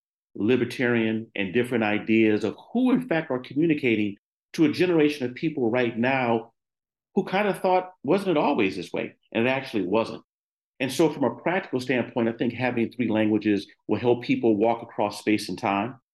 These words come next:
I think that's important. And also to understand villain and hero or heroine versus devil or God,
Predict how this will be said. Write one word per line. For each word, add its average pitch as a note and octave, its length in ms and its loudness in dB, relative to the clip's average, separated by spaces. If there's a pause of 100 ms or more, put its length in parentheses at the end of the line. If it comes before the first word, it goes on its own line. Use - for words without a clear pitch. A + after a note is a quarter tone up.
(280)
I F#2 80 -12
think G#2+ 180 -2
that's G#2+ 200 -2
important. F#2+ 520 -4 (380)
And B2+ 140 0
also E3+ 320 2
to B2+ 60 0
understand B2+ 800 0 (380)
villain C#3 600 2 (280)
and G2 160 -4
hero A2+ 400 2
or E2+ 280 -2
heroine F2+ 500 -6 (480)
versus G2+ 640 -2
devil G#2+ 680 0 (560)
or G2 300 0
God, E2+ 260 -4